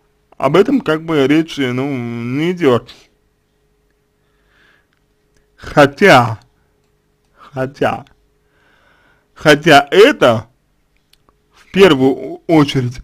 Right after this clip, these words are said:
важно субъективная сторона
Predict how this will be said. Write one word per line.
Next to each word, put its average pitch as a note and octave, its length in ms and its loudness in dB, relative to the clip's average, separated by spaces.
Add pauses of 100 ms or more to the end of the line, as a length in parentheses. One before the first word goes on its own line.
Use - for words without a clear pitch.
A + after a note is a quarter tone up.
важно C3+ 680 0 (1080)
субъективная D#3+ 920 -4
сторона D#3+ 760 0